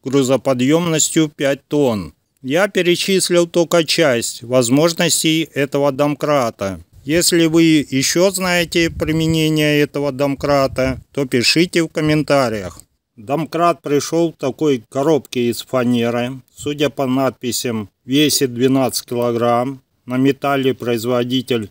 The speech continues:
как всегда, не экономит. Верхняя крышка прибита гвоздями.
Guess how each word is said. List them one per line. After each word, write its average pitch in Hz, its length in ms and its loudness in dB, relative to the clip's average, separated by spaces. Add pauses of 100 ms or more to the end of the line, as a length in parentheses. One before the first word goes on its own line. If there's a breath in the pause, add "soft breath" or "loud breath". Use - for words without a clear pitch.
как 127 160 -4
всегда, 127 460 0
не 113 220 2
экономит. 117 640 -2 (180)
Верхняя 143 680 0
крышка 117 880 -2
прибита 123 520 -4
гвоздями. 110 920 0